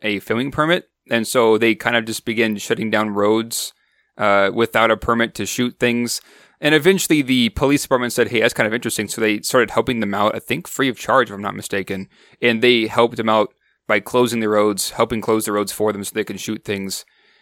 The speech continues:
Uh, and I believe one of the, the biker gang that's in this movie, Toe Cutter's biker gang, uh, is an actual biker gang in Australia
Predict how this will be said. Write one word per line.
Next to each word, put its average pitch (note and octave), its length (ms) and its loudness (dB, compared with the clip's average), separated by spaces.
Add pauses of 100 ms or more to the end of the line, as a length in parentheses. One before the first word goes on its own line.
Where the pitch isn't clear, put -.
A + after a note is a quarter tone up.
(140)
Uh, G2+ 280 4
and G2+ 120 -2
I G2+ 40 -2
believe A#2+ 520 0
one C3 200 2
of - 0 -
the, A2 200 0
the B2+ 100 -2
biker D3+ 320 2
gang D#3 120 0
that's B2+ 160 0
in C3 60 0
this A#2 160 -4
movie, G2 340 -4 (180)
Toe C3+ 160 0
Cutter's B2 240 -2
biker A2 260 0
gang, F#2+ 320 -6 (560)
uh, G2+ 260 4
is B2 160 0
an C3+ 120 -2
actual F3+ 360 2
biker D3+ 300 2
gang B2+ 240 4
in C3+ 160 2
Australia A2+ 680 0